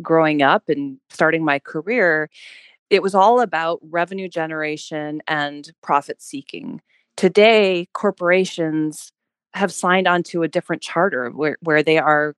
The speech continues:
corporate citizens. And that changes the angle we take. You look at young people today, right? I mean, uh, we, we are more of a melting pot today than we were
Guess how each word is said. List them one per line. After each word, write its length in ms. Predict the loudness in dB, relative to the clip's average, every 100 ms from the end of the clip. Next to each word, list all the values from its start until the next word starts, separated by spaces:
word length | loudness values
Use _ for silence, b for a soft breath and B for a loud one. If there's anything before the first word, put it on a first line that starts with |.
| _
corporate 400 | -4 -4 -4 -10
citizens. 680 | -4 -4 -4 -8 -6 -8 -10 B B B B _ 0
And 220 | 0 2
that 320 | 2 2 0
changes 840 | -8 -10 -10 -12 -16 -16 -16 -18 -18
the 260 | -6 -4 0
angle 360 | 2 2 0 -4
we 120 | -6
take. 500 | -4 -4 -4 -6 _ _ _ _ _ -20 _ _
You 160 | -4 2
look 240 | 4 4
at 140 | 2 2
young 280 | 2 2 -2
people 380 | -2 -4 -4
today, 560 | -4 -4 -2 0 0 0
right? 280 | 0 0 2
I 40 | 2
mean, 220 | 0 -2 -8 -16 -10
uh, 100 | -10 -8
we, 180 | -8 -6 -2
we 180 | -2 2
are 200 | 4 4
more 240 | 4 2
of 120 | 2 0
a 60 |
melting 460 | 0 0 -2 -6 -6
pot 360 | -2 -2 -2
today 580 | -4 -6 -4 -4 -6 -10 -16 _ _ _
than 280 | -2 -2 -2
we 140 | -8
were 520 | -6 -4 -4 -4 -6